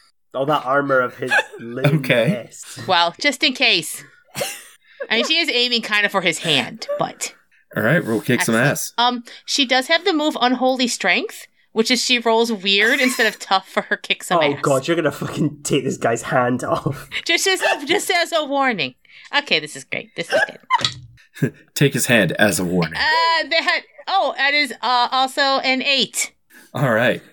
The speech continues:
Speaker 2: Um, so on a seven and nine, you both exchange
Speaker 3: Ah, okay.
Speaker 2: harm.
Speaker 3: I can
Speaker 2: Um,
Speaker 3: describe what it looks like on my end.
Speaker 2: yes.
Speaker 3: Uh, her mouth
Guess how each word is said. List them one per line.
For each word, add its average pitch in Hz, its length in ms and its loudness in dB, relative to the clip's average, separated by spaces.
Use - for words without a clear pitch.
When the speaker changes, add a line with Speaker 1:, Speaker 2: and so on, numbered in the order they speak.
Speaker 2:
Um, 120 580 2
so 107 340 0
on 110 200 2
a 107 60 0
seven 101 280 0
and 95 80 0
nine, 107 320 2
you 95 120 -2
both 95 280 -6
exchange - 420 0
Speaker 3:
Ah, 233 120 2
okay. 104 180 2
Speaker 2:
harm. - 220 -2
Speaker 3:
I 120 240 4
can 107 100 2
Speaker 2:
Um, - 60 4
Speaker 3:
describe 285 340 2
what 294 80 2
it 269 80 2
looks 285 100 2
like 277 140 0
on 240 100 2
my 214 220 2
end. 403 100 2
Speaker 2:
yes. - 280 0
Speaker 3:
Uh, 247 160 2
her 359 260 0
mouth 330 320 0